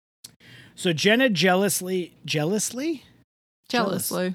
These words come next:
Speaker 1: Jealous-, jealously
Speaker 2: Mm-hmm.
Speaker 1: goes into his phone and begins to read his text messages from an unknown
Speaker 2: Mm-hmm.
Speaker 1: number that say things
Speaker 2: Mm-hmm.
Speaker 1: like, "If you don't call me,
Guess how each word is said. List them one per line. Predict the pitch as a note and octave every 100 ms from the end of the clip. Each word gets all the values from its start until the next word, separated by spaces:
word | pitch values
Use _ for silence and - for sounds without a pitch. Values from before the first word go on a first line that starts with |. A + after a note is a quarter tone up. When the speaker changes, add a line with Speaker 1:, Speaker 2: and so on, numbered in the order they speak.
| -
Speaker 1:
Jealous-, |
jealously | F#3 F#3 G#3+ G#3+ B3+ C#3+ C#3 C3+
Speaker 2:
Mm-hmm. | - - - _ _ _ _ - F#3
Speaker 1:
goes | F#3+ E3+
into | F#3+ E3+
his | E3+ E3 -
phone | F3 E3+ D#3+ D#3
and | C#3+ C#3+
begins | C#3 C#3+ -
to | C#3 A#2 C#3
read | A3 A#3+
his | D3 -
text | F2+ - -
messages | G#2+ - A#2 A2+
from | - B2
an | A#2+
unknown | G#3 B3+ C4+ G3+
Speaker 2:
Mm-hmm. | D3
Speaker 1:
number | B2+ A#2+ A#2+
that | C3 -
say | D#3 C#3
things | G3+ F3+ E3+
Speaker 2:
Mm-hmm. | D#3
Speaker 1:
like, | C3+ B2+ - - - - -
"If | D3+
you | D#3 E3
don't | F3 F3+
call | - E3+ E3+
me, | E3+ E3